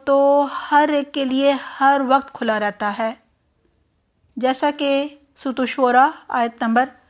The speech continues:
पच्चीस में है, "वहुवल्लज़ी युक़बलु तौबता अन इबादी", और अल्लाह ही तो वो ज़ात है जो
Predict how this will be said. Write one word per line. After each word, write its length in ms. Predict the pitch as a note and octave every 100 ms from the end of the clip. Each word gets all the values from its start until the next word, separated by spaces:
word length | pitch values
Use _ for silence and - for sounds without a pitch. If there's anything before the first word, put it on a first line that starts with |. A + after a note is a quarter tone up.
| _ _ _
पच्चीस 440 | C4+ C4+ D4 - C#4
में 120 | C4+
है, 400 | A#3+ B3+ C4+ - _ _ _ _ _ _ _ _ _ _ _
"वहुवल्लज़ी 840 | B3 B3 C4+ B3+ B3+ C#4 D4+ E4 E4+
युक़बलु 720 | D4 C4 C#4+ C#4 C4 C4 C4 C4
तौबता 680 | - B3 C4 B3 C#4+ C#4+ D#4+ D#4+ _
अन 200 | B3+ C4+ C4+ -
इबादी", 640 | B3 A3 A#3 A3+ G3+ A3+ - _ _ _ _ _ _ _ _ _ _ _ _ _ _ _ _ _ - _ _ _ -
और 140 | C4+ C4+ A#3+
अल्लाह 300 | G#3+ A#3 C#4
ही 160 | C#4+
तो 160 | D4 D#4
वो 120 | D4
ज़ात 400 | C#4+ C#4 C#4+ C#4+
है 160 | D4 C#4+ D4 _ _ _ _ _ _ _ _ _ -
जो 180 | B3+